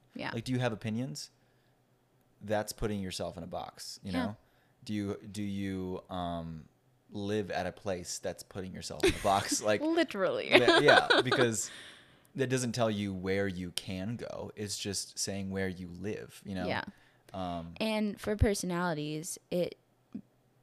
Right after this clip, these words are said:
Speaker 1: basically points you to something you tend towards a lot of times.
Speaker 2: Yeah.
Speaker 1: And if you didn't, don't tend towards that thing, then it's fine, and you don't have to worry about it.
Speaker 2: Yeah.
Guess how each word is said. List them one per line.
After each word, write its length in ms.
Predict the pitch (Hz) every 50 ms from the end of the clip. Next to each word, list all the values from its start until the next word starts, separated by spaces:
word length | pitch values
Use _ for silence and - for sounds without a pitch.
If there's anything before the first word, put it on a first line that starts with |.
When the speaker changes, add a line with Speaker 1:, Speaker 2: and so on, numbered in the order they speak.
| -
Speaker 1:
basically 460 | - 202 202 202 - - - 185 170 165
points 420 | - - 190 180 180 175 - -
you 100 | 170 165
to 420 | 160 - - 180 160 151 151 147 - - - - _ _ _ _
something 440 | - - - 196 190 190 - 185 180
you 100 | 165 165
tend 460 | 160 - - - 165 165 160 156 151
towards 680 | 156 - - - 143 80 95 101 104 175 202 - - - - _ _ _ _ _
a 80 | 190 185
lot 220 | 170 160 131 -
of 80 | - -
times. 360 | - - - - - - 208
Speaker 2:
Yeah. 140 | 214 - - - - - - - _
Speaker 1:
And 300 | - 277 330 330 269 269 -
if 100 | 247 -
you 60 | 285
didn't, 360 | 285 294 294 247 - - 226 208
don't 340 | 240 247 254 233 - - _
tend 400 | - - - 196 226 247 240 226
towards 340 | - 214 226 247 240 214 190
that 240 | 190 156 156 - -
thing, 440 | 160 160 170 180 190 180 - 190 185
then 160 | 190 196 202 208
it's 200 | 202 190 - -
fine, 420 | - 196 226 247 160 143 156 - -
and 180 | 175 185 190 190
you 100 | 190 190
don't 220 | 190 185 185 180
have 180 | - 190 185 185 - _ - - -
to 320 | 196 185 180 175 175 180 - _
worry 240 | - 190 208 214 180
about 220 | - - - - -
it. 120 | - - - - _ _
Speaker 2:
Yeah. 140 | - 90